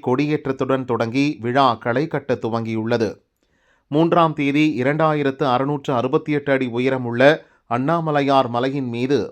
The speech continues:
மகாதீபம் ஏற்றப்படும். முப்பது லட்சத்துக்கும் அதிகமான பக்தர்கள் வருவார்கள் என எதிர்பார்க்கப்படுகிறது. விழாவுக்கான பாதுகாப்பு ஏற்பாடுகளை பொறுப்பு டி ஜி பி வெங்கட்ராமன் ஆய்வு செய்தார். நெரிசல் ஏற்படாமல் தடுப்பது, சி சி டி வி கண்காணிப்பு,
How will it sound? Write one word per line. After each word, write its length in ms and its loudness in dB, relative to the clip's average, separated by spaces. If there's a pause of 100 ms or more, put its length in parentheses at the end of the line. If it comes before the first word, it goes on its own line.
மகாதீபம் 680 -2
ஏற்றப்படும். 640 -4 (600)
முப்பது 380 2
லட்சத்துக்கும் 580 -2
அதிகமான 520 0
பக்தர்கள் 600 -2
வருவார்கள் 720 0
என 160 -4
எதிர்பார்க்கப்படுகிறது. 1300 -4 (360)
விழாவுக்கான 640 2
பாதுகாப்பு 640 2
ஏற்பாடுகளை 720 2
பொறுப்பு 400 0
டி 160 -2
ஜி 160 -4
பி 120 -4
வெங்கட்ராமன் 800 -2
ஆய்வு 340 -2
செய்தார். 480 -2 (680)
நெரிசல் 480 2
ஏற்படாமல் 680 2
தடுப்பது, 680 2
சி 240 -4
சி 140 -4
டி 180 -2
வி 120 -4
கண்காணிப்பு, 840 0